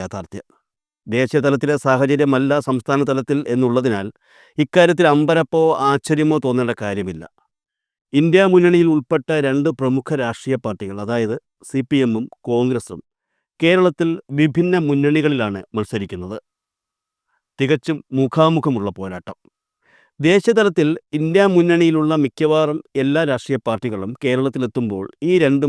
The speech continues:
മുന്നണികളിലായി സ്ഥാനം പിടിച്ചിട്ടുണ്ട്. എന്നാൽ തൃണമൂൽ കോൺഗ്രസിനെ ഈ രണ്ട് മുന്നണികളിൽ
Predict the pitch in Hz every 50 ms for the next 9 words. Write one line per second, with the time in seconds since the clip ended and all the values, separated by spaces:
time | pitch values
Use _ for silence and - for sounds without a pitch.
0 | 135 127 120 120 123 131 139 143 139 139 131 110 98 98 98 87 - - 110 104
1 | 107 110 95 98 92 - 90 85 85 85 82 101 - _ _ _ _ _ _ _
2 | _ _ _ _ _ _ _ _ _ _ _ _ - 123 123 123 120 104 107 -
3 | _ _ _ _ _ _ _ _ - 160 165 175 185 202 190 - 170 170 160 160
4 | 165 147 - 147 135 127 131 139 - - 131 156 185 170 151 139 135 139 131 127
5 | 123 123 131 135 139 131 139 131